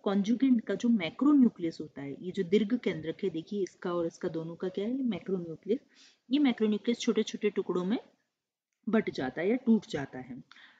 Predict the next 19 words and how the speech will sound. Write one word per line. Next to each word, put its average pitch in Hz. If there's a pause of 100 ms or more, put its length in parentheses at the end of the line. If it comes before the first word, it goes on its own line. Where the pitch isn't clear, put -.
(160)
बाद 220
में 294
ये 285 (120)
टुकड़े 220
जो 247
होते 240
हैं 233
वो 226
अवशोषित 185
हो 202
जाते 196
हैं, 202
absorb 165
हो 185
जाते 160
हैं। - (500)
अब 254
हर 339
conjugant 208